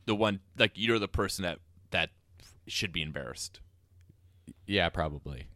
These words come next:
Speaker 2: Yeah.
Speaker 1: Yeah. Um, so they sort of, like, realize, like, "Oh my God, we're gonna help you out," and they convince him to go out, and, uh, pratfalls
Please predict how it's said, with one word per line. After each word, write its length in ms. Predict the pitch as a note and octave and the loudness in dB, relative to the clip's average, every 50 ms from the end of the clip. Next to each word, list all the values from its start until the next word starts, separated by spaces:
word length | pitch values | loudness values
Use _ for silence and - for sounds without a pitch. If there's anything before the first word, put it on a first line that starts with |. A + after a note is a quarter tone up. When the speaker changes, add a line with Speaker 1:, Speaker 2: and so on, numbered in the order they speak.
| - - | -14 -12
Speaker 2:
Yeah. 260 | - - D2+ C#2 C2+ - - - - - - - - - - - - | -10 -10 -10 -10 -12 -14 -16 -20 -20 -20 -20 -20 -20 -20 -20 -2 6
Speaker 1:
Yeah. 180 | A2+ A#2 A2+ A2 | 8 8 10 8
Um, 180 | G#2 G2 G2 - - - - - - - - - - - - - - - - - - | 6 4 0 -4 -12 -16 -18 -16 -16 -16 -16 -16 -16 -16 -16 -16 -18 -18 -18 -6 -2
so 460 | - - B3+ A#3 A3+ A3 G#3+ G#3 E3 - - - _ - - - - - - - - - - - - | 10 12 12 12 12 12 12 10 8 4 -4 -16 _ -20 -20 -20 -20 -20 -20 -20 -20 -20 -20 4 8
they 160 | A3 A3+ A3 | 8 8 8
sort 240 | - - A#3+ A3 G#3+ | 8 6 6 6 6
of, 140 | F#3+ E3 | 4 6
like, 220 | F#3 E3+ D#3+ D#3 D#3 | 8 8 8 8 6
realize, 360 | D#3 D#3 D#3 D3 C3 B2+ C3 | 6 8 8 8 8 8 4
like, 80 | C#3 D#3+ | 6 6
"Oh 180 | E3 D3 C3+ | 8 8 8
my 120 | A#2+ A#2+ A2 | 6 2 4
God, 280 | B2+ B2 A#2 A2+ A2 | 6 6 8 6 6
we're 100 | A2+ A#2 | 4 2
gonna 140 | A#2 A2 G#2 | 2 2 4
help 260 | A2+ A#2 A2+ - - | 6 6 6 6 4
you 80 | G#2 G2+ | 4 6
out," 280 | G#2 G2+ G2 G2 - - - - - | 8 8 8 6 6 2 0 4 4
and 120 | B2 B2 | 6 8
they 80 | C3 C3 | 8 6
convince 380 | - C3 C3 C3+ B2+ - - | 6 2 -2 -4 -4 -4 -6
him 60 | B2+ | -8
to 60 | A2+ G#2+ | -8 -6
go 320 | - A#2 A2+ A2+ A2+ A2+ | -2 0 2 4 4 4
out, 280 | A2+ G#2+ - - - - - | 4 2 0 -6 -10 -4 0
and, 280 | - A2 G#2+ G#2+ G2+ A2 | 2 2 2 4 2 4
uh, 400 | A2 G#2 G#2 G#2 G2+ G2+ G#2 G#2 - - - - - - - - _ - - - - - - - | 4 6 6 6 6 4 2 0 -4 -10 -20 -20 -20 -20 -20 -20 _ -20 -20 -20 -20 -20 2 6
pratfalls 800 | - - D#3 D3 - - - C#3 B2+ B2 B2 B2+ C3+ - - | 10 12 12 10 10 8 8 8 8 8 6 4 2 -2 -4